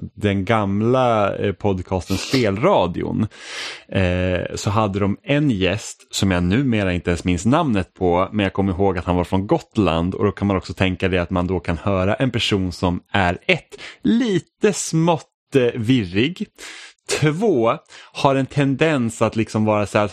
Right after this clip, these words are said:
"Hmm, om jag kan ge en annan person när jag spelar online en, liksom en knasig upplevelse genom att jag är själv lite knasig,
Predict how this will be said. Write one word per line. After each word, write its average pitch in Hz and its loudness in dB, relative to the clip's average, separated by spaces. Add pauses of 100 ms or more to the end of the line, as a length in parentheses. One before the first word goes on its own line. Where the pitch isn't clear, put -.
"Hmm, 127 2
om 123 2
jag 151 2
kan 151 0
ge 110 2
en 117 0
annan 139 2
person 110 0
när 117 2
jag 98 2
spelar 95 2
online 113 2
en, 104 2
liksom 104 0
en 95 2
knasig 104 0
upplevelse 87 0
genom 92 2
att 87 -2
jag 92 2
är 101 4
själv 165 0
lite 92 -2
knasig, 87 -2